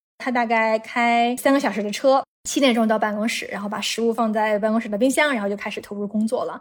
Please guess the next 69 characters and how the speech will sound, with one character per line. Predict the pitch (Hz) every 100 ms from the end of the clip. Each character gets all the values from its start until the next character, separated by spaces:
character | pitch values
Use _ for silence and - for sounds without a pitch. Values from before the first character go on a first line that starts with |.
| _ _ _ _ _
他 | - 277 277 262 254
一 | 285
周 | 285 330 320
都 |
不 | 262 208
会 | 214
回 | 220 196
去， | 190 - - - _ _ _
他 | 254 247
随 | 226 202
身 | 262 247
带 | 247
着 | 220 208
睡 | - 254
袋， | 262 -
有 | 190
的 | 202
时 | -
候 | 202
就 | 196
睡 | - 202
同 | 202 202
事 | 240
的 | 214 208 156 -
客 | - 226
厅， | - 262 254
有 | 214
时 | 180 196
候 | 202
就 | 202
直 | - 208
接 | 220
睡 | 233 269 220
在 | 214
实 | 202 -
验 | 202
室 | 202 233
里 | 208
面。 | 139 120 127 _ _
他 | - 262
也 | 226
没 | 214
有 |
任 | 233
何 | 226 202
的 | 202
娱 |
乐 | 196 196
活 | 202 -
动， | 220 185
工 | 202 220
作 | 233
一 | 214
结 | 202 190
束 | 196 226
呢， | 208 190
就 | 196
去 | 214
图 | 202 226
书 | 214
馆 | 247 190 -
看 | 214
书、 | - 226 226
看 | 226 214
报 | 208 202
纸、 | 202
看 | - 214
论 | 208
文。 | 196 -